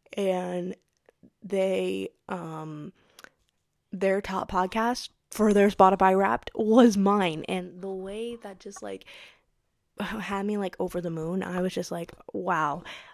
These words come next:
Um, because honestly, I was a little hesitant on, like, who was actually, like, listening to my,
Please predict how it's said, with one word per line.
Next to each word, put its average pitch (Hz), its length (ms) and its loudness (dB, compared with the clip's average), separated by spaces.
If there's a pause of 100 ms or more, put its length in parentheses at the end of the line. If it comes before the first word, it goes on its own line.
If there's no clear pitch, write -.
(140)
Um, 190 260 -4 (320)
because 220 360 2
honestly, 214 520 -2
I 190 280 -6
was 185 500 -6 (840)
a 233 60 2
little 339 240 2
hesitant 208 640 -4
on, 190 120 -4
like, 180 200 -4
who 220 320 -4
was 220 180 0 (100)
actually, 185 460 -6
like, 180 360 -6 (640)
listening 196 880 -4
to 190 460 -4
my, 170 480 -8